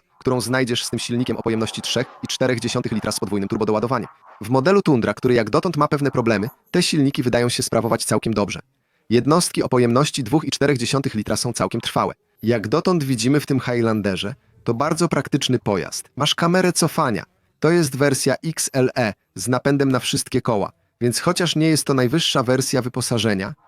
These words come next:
to zdecydowanie jest wysoko. Podobnie jak X S E. I oczywiście możesz wybrać różne warianty, systemy hybrydowe, a zobacz, masz tu świetne detale, jak dopasowanie kolorów,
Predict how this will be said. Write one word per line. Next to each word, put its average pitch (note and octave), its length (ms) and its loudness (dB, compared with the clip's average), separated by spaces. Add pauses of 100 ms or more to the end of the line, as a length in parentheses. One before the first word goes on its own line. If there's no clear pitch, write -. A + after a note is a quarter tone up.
(220)
to C3 100 2
zdecydowanie B2+ 640 2
jest B2+ 200 2
wysoko. - 400 -2 (300)
Podobnie E3 400 2
jak D3+ 160 2 (120)
X - 320 -4
S - 340 -2
E. G#2 160 -2 (600)
I B2 120 2
oczywiście C#3+ 560 0
możesz D3 300 2
wybrać C#3 320 2
różne D3 320 2
warianty, A2 600 0 (200)
systemy D#3 520 0
hybrydowe, A2+ 640 0 (240)
a A2 100 -2
zobacz, D#3 400 2
masz C3 220 0
tu C#3 80 -2
świetne D3 400 0
detale, G2 420 0
jak B2+ 180 0
dopasowanie A#2 600 2
kolorów, G#2 440 2